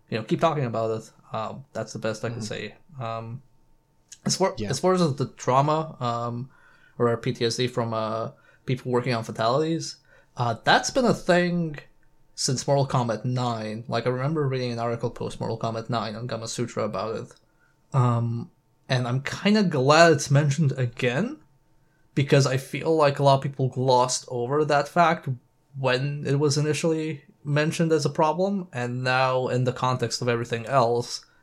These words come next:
Speaker 1: you know, with worker rights being a hot topic in game dev, I
Speaker 2: Mm-hmm.
Speaker 1: feel like, yeah, we should probably bring this up again, because you either need better support or better management or better compensation or something for that, because that is gruesome work.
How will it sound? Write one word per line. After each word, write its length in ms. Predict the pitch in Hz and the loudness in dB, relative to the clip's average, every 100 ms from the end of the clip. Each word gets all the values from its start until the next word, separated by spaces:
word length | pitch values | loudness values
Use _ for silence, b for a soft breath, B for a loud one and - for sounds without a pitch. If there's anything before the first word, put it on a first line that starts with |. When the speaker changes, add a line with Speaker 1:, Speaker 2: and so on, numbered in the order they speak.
| b | b
Speaker 1:
you 100 | 113 | -6
know, 140 | 110 | -4
with 240 | 113 113 123 | -4 -4 -2
worker 320 | 117 - 120 | -2 -2 -4
rights 340 | 117 113 110 | -2 -2 -2
being 360 | - 113 113 113 | -6 -6 -6 -8
a 120 | 101 | -8
hot 300 | 110 110 - - | -6 -6 -6 -4
topic 540 | 123 113 117 117 - - _ _ _ _ - | -2 -2 -2 -8 -10 -20 _ _ _ _ -8
in 140 | 117 | -4
game 300 | 123 123 113 | 0 0 0
dev, 180 | 113 110 | -4 -2
I 120 | 127 | -2
Speaker 2:
Mm-hmm. 80 | 113 | -2
Speaker 1:
feel 220 | 104 131 | 0 2
like, 460 | 123 120 117 - - b b b b b | 4 2 0 -14 -20 b b b b b
yeah, 180 | 135 131 | 6 6
we 140 | 139 | 6
should 180 | 135 135 | 2 4
probably 220 | 135 131 | 4 4
bring 180 | 123 127 | 4 2
this 180 | 123 143 | 4 2
up 160 | 127 | 2
again, 240 | 131 120 120 | 2 0 -2
because 640 | 117 - 123 120 113 - B B B B | -2 -2 0 0 -4 -6 B B B B
you 220 | 127 127 127 | -4 -2 0
either 300 | 131 135 131 | 2 4 4
need 260 | 127 120 - | 2 -2 -4
better 300 | 127 123 123 | 2 2 2
support 680 | 113 - - - 135 160 135 | -2 -4 -4 -2 2 2 2
or 140 | 120 113 | -4 -2
better 280 | 117 117 117 | 0 0 0
management 520 | 123 131 135 139 131 | 0 2 2 2 2
or 100 | 117 | 2
better 240 | 117 113 | 0 -2
compensation 680 | 113 117 120 110 117 127 135 | -2 -4 -4 0 0 0 -2
or 100 | 117 | -2
something 460 | - 120 117 110 110 | -2 -2 -4 -6 -8
for 200 | 113 113 | -6 -4
that, 260 | 113 110 | -4 -4
because 380 | 120 120 113 110 | -8 -6 -6 -4
that 200 | 127 139 | 2 2
is 160 | 113 113 | 2 -4
gruesome 380 | 113 113 - - | -8 -10 -10 -12
work. 360 | - - - | -12 -14 -20